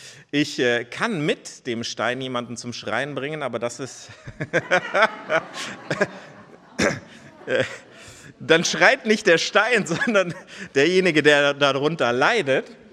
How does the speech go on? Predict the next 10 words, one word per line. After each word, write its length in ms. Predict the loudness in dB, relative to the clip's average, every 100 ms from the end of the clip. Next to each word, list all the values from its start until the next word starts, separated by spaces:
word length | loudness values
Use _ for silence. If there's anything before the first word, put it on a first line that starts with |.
| -20 -6 -6 -6 -6 -6 -6 -10 -18 -20 -20 _ _ _ _ -20 -8
Und 400 | -6 -6 -4 0
doch 300 | -2 -4 -16 -20 -20 -20 -20 _ _ _ 0
geht 180 | 2 2
es 140 | -2
hier 220 | 0 2
darum, 500 | 2 0 -2 -6 -8 -14 -20 -20 _
dass 220 | -12 -12 -10
die 120 | -12
Steine 640 | -12 -10 -10 -8 -10 -12
schreien. 680 | -14 -14 -12 -12 -12 -16